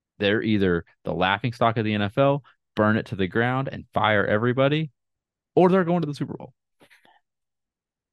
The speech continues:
And I, I get sick of it. Uh,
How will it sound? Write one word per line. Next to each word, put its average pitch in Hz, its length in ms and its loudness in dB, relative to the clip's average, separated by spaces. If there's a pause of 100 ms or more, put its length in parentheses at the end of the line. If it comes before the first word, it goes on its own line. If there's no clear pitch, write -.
(120)
And 92 120 -10
I, 113 240 -6 (100)
I 110 140 0
get - 180 -10
sick - 440 -4
of - 100 -10
it. - 180 -18 (3250)
Uh, 85 420 -6